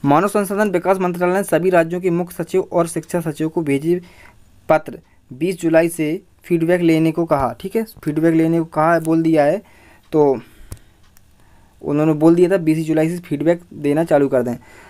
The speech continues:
राज्यों को अलग अलग माध्यमों में अभिभावकों से तीन बातें पूछनी होंगी। पहली क्या है, क्या अगस्त, सितंबर और अक्टूबर में स्कूल खोले जाएं?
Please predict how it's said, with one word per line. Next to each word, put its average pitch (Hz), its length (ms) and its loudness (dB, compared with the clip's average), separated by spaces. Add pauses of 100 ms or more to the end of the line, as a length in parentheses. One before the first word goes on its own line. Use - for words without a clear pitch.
(140)
राज्यों 151 320 2
को 202 80 -4
अलग 185 320 2
अलग 190 220 2
माध्यमों 175 380 -2
में 190 160 -4
अभिभावकों 165 460 2
से 185 60 -6
तीन 175 400 0
बातें 160 340 0
पूछनी 165 640 -4
होंगी। 143 280 -2 (220)
पहली 160 320 2
क्या 175 180 2
है, 160 220 -2 (420)
क्या 185 200 4
अगस्त, 165 420 -4
सितंबर 165 720 0
और 180 160 2
अक्टूबर 170 520 0
में 165 340 -2 (2000)
स्कूल 190 280 -4
खोले 165 400 4
जाएं? 202 240 4